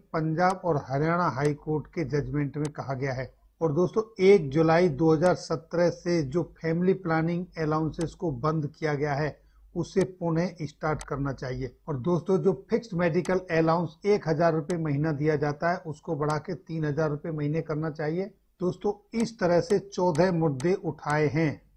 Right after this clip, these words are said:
माननीय प्रधानमंत्री नरेंद्र मोदी जी के समकक्ष। अब देखना होगा कि जनरल बजट ट्वेंटी ट्वेंटी में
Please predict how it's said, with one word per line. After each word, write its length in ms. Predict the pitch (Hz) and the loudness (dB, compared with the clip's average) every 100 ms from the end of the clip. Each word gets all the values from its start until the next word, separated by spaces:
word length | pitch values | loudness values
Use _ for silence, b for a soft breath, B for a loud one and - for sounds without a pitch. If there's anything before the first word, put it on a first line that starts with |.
| - | -8
माननीय 480 | 139 160 190 190 196 | 0 2 2 0 -2
प्रधानमंत्री 880 | - 156 139 160 156 156 151 170 165 | -4 -4 0 2 2 0 -2 -4 0
नरेंद्र 360 | 151 160 165 | 2 2 2
मोदी 360 | 156 147 135 151 | 0 0 0 -2
जी 160 | 127 135 | -4 -6
के 180 | 156 | -6
समकक्ष। 580 | 143 143 135 139 - - _ _ _ _ - | -6 -6 -6 -6 -8 -14 _ _ _ _ -8
अब 160 | 139 | -6
देखना 360 | 117 165 165 165 | 0 0 0 0
होगा 320 | 143 147 160 | 4 4 4
कि 140 | 156 160 | 2 0
जनरल 380 | 120 156 160 147 | 0 0 2 0
बजट 420 | 135 143 160 160 | 0 2 2 2
ट्वेंटी 360 | 156 160 151 185 | -2 -2 -2 -4
ट्वेंटी 440 | 165 147 139 151 | 0 0 0 -2
में 260 | 143 151 | -2 -2